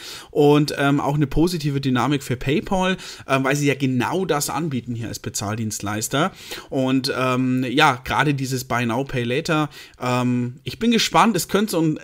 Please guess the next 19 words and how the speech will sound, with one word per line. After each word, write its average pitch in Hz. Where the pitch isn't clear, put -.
Trend 190
sein, 202
ähm, 151
der 147
sich 151
weiter 139
fortsetzt. 214
Ähm, 151
jetzt 139
muss 190
man 185
natürlich 156
schauen, 143
ob's 135
nach 131
dem 143
Weihnachtsgeschäft 135
so 101
weitergeht. 208